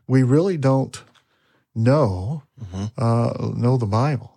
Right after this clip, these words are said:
Speaker 1: Wha-, one more. Turn over
Speaker 2: Okay.
Speaker 1: to, to, to, to chapter, uh, nineteen. I, I, I, I love, uh,
Speaker 2: <laughs>
Speaker 1: this. This is, this is
Speaker 2: Yeah.
Speaker 1: just good.
Speaker 2: Mm-hmm.
Speaker 1: Um, uh, and, and we, you, you can find examples of this all the way through,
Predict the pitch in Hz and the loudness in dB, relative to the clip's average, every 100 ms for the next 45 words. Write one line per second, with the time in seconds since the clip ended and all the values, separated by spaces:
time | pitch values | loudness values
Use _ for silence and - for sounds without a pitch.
0 | _ _ 151 - 160 180 143 101 175 175 | _ _ 0 4 4 4 2 4 4 4
1 | 170 123 127 120 - 127 - 120 117 - | 4 2 2 0 -2 -6 0 0 0 -6
2 | 117 147 156 127 113 - - - _ _ | 0 2 2 2 2 -2 -20 -20 _ _
3 | - - 120 123 123 - 117 110 113 117 | -4 0 2 2 2 0 2 2 2 2
4 | 110 - 117 110 113 - 117 117 110 120 | 0 0 0 0 -2 -6 -4 -4 0 4
5 | 131 131 117 117 107 95 113 113 - 127 | 4 4 2 0 0 2 2 2 2 2
6 | 127 113 107 113 139 123 110 120 104 - | 2 0 0 0 2 2 2 2 0 0
7 | 110 113 104 113 98 92 95 - 120 117 | 0 -2 -8 -8 -8 -8 -10 -2 0 2
8 | 113 127 - - - - - 64 71 170 | -2 -8 -20 -20 -20 -12 -4 -4 0 0
9 | 160 180 180 170 - 175 143 165 170 160 | 2 2 2 0 -2 -2 -2 -2 -2 0
10 | 139 180 170 135 135 135 123 117 110 - | 2 2 2 4 4 2 2 2 0 2
11 | 160 175 156 135 113 - 123 104 104 | 4 4 4 4 2 2 2 2 0